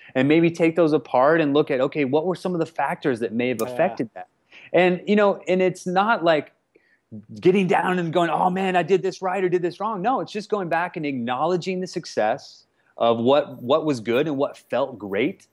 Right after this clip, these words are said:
Speaker 1: and then thinking about, objectively about some of the things that maybe didn't meet my expectations.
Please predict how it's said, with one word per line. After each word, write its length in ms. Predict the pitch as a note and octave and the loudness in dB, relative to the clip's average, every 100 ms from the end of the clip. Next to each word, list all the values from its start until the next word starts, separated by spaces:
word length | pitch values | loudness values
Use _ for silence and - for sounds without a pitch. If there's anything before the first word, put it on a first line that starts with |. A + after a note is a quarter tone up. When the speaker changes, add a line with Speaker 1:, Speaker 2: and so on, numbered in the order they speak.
| - | -8
Speaker 1:
and 220 | C3+ C3+ | -6 -2
then 420 | E3 F3 E3 B2+ - | 0 0 -2 -6 -4
thinking 340 | F3 F3+ F#3 | -4 -2 -4
about, 400 | D3+ C#3 C3 C3 | 0 4 4 2
objectively 500 | C3 D3 F#3 F3+ D#3 | 0 0 0 -2 -2
about 360 | C3+ B2+ A#2 A#2+ | 2 2 0 -6
some 200 | - D3+ | -6 -4
of 60 | D3 | -2
the 80 | C3 | -2
things 200 | D3+ C#3 | -2 -4
that 100 | B2 | -2
maybe 300 | C3+ C#3+ C3 | -2 0 0
didn't 320 | C#3 C#3 C3 | 0 0 0
meet 180 | C3 B2 | 0 -2
my 160 | B2 | -4
expectations. 880 | B2 - A#2 A2 - G#3+ - A2+ A2 | -6 -2 -2 -2 -6 -6 -6 -10 -10